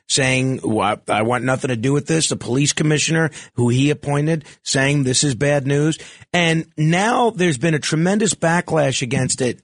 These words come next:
Over the last week or two, there's been, I'll call it,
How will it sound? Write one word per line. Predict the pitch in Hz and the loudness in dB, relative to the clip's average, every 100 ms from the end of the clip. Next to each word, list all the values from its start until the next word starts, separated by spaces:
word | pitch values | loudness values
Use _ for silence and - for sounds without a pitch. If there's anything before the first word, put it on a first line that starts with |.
| _ _ - | _ _ -4
Over | 143 143 | 0 0
the | 151 | 2
last | 190 254 247 | 2 2 -2
week | 156 202 202 | -2 -2 -2
or | 156 | -4
two, | - 98 87 - _ _ _ _ _ _ _ | -4 -6 -8 -14 _ _ _ _ _ _ _
there's | - 143 110 | -2 0 0
been, | 104 185 190 190 165 - - _ - | 0 2 2 2 -2 -6 -20 _ -2
I'll | 151 | -2
call | 170 160 147 | 0 0 0
it, | 135 | -2